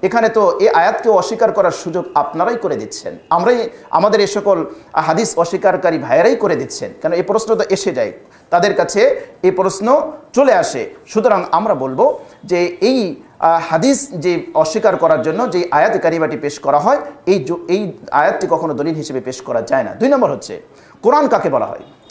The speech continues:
"ইন্না নাহনু নাজ্জালনা যিকরা", এই আয়াতে কারিমার মধ্যেই হাদিস সংরক্ষণের ওয়াদা আছে, বলেন না সুবহানাল্লাহ। সেটা কিভাবে? কোরআন কাকে বলা হয়?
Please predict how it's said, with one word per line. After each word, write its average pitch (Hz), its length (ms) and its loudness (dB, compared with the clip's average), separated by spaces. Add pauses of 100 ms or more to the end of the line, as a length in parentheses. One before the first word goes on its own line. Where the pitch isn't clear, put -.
"ইন্না 254 320 2
নাহনু 226 300 -2
নাজ্জালনা 196 500 0
যিকরা", 160 540 0
এই 233 200 2
আয়াতে 220 320 2
কারিমার 202 380 0
মধ্যেই 208 340 -2 (140)
হাদিস 175 280 -2
সংরক্ষণের 170 580 -2
ওয়াদা 131 300 0
আছে, 120 200 -6
বলেন 135 220 -2
না - 80 -2
সুবহানাল্লাহ। 113 840 -2 (720)
সেটা 214 220 0
কিভাবে? 240 480 0 (600)
কোরআন 302 280 4
কাকে 208 220 2
বলা 151 160 2
হয়? - 200 -6